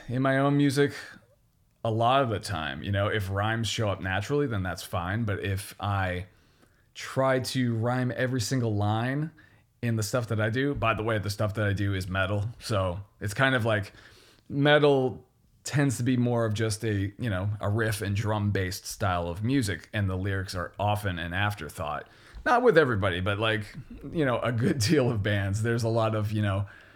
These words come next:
Dungeons and Dragons <laughs> lyrical content, or there's just, you know, everything from that to the typical, you know, uh, just evil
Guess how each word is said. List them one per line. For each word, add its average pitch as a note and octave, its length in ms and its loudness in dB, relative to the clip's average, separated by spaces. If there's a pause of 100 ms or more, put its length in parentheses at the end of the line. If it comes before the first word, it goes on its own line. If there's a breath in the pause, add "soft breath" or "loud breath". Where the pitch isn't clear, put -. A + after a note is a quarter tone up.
(540 loud breath)
Dungeons B2 420 4
and A#2+ 140 2
Dragons B2 800 2 (400)
<laughs> D#3+ 340 4
lyrical B2+ 540 2
content, B2+ 640 0
or A#2 240 2
there's A2+ 300 0
just, G#2+ 340 -2 (320 loud breath)
you G#2 80 -2
know, G2+ 280 0 (220 soft breath)
everything G#2+ 300 -2
from G2 160 -2
that G2 220 0
to G#2 100 -2
the F#2 120 -2
typical, F2+ 600 -4
you D#2+ 140 -8
know, D#2 260 -6 (720 loud breath)
uh, F2 160 -2
just F2 320 -8
evil F2+ 600 -6